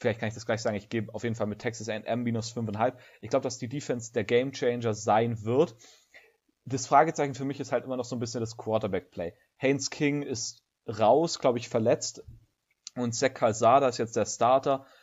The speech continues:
Und der war ge-, letzte Woche gegen New Mexico neunzehn von dreiunddreißig mit drei Touchdowns und einer Interception. Das war okay, aber eigentlich gegen New Mexico habe ich mir da so ein bisschen mehr erwartet. Und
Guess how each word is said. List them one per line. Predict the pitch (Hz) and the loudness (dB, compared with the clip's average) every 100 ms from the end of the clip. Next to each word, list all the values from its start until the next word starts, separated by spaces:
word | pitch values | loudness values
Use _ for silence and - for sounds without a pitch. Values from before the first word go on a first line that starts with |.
| _ _ _ _ - | _ _ _ _ -6
Und | 123 | 0
der | 127 | 4
war | 123 123 | 6 4
ge-, | 127 127 | 2 0
letzte | 127 - | -2 0
Woche | 123 120 | -2 0
gegen | 120 113 117 | -2 0 0
New | 117 | 0
Mexico | 117 120 123 113 113 | 0 -2 -6 -4 0
neunzehn | 113 127 127 117 | 0 0 -4 -6
von | 110 | -4
dreiunddreißig | 113 120 113 113 - | -2 0 0 -4 -8
mit | 107 | -6
drei | - 104 | -2 -2
Touchdowns | - - 117 110 | -2 -6 -6 -6
und | 104 | -4
einer | 113 120 110 | 0 0 0
Interception. | 107 - 117 - 107 110 - - _ _ _ _ _ _ | -2 0 -2 -2 -10 -10 -14 -20 _ _ _ _ _ _
Das | 135 113 | -4 0
war | 131 135 - | 4 6 6
okay, | 135 117 143 143 151 | 4 -2 4 8 8
aber | 139 123 120 - - _ _ | 8 6 4 2 -10 _ _
eigentlich | - 127 139 120 120 | 4 6 6 0 -2
gegen | 127 113 | 0 2
New | 117 | 2
Mexico | 110 120 - 117 120 110 | 2 0 -2 -4 -2 -2
habe | 113 | -2
ich | 110 | -2
mir | 117 | -2
da | 107 | 0
so | 107 | -2
ein | |
bisschen | 127 120 117 | -4 -4 -2
mehr | 107 117 117 | 0 2 2
erwartet. | 107 95 92 98 131 - _ _ _ _ - | 0 0 0 0 -2 -6 _ _ _ _ -6
Und | 131 123 123 | -2 0 -2